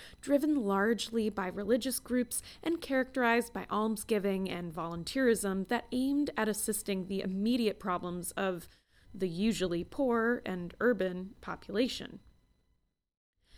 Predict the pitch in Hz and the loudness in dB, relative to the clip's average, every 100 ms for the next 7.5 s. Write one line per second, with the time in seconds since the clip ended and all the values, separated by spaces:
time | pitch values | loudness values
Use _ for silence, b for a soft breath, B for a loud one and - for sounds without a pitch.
0 | b - 302 349 311 214 208 262 285 196 | b -4 0 2 2 2 2 2 0 0
1 | 185 185 190 196 - 190 - 185 165 - | -2 -2 -2 -4 -4 -6 -4 -8 -8 -6
2 | 190 262 - 302 311 339 359 359 247 214 | -4 -4 -2 0 2 2 0 2 2 2
3 | 214 202 196 - 185 175 170 180 - 202 | 0 -2 -6 -4 -6 -4 -4 -4 -4 -4
4 | 247 247 254 277 247 - 175 - 165 170 | -2 0 0 0 -2 -4 -10 -8 -8 -8
5 | - - 196 175 165 175 - 190 175 - | -10 -6 -4 -2 -4 -6 -8 -10 -8 -6
6 | 190 - 190 165 170 - 277 - 208 208 | -8 -4 -6 -4 -8 -2 -2 -2 -4 -4
7 | 170 165 - 202 - | -6 -8 -10 -12 -12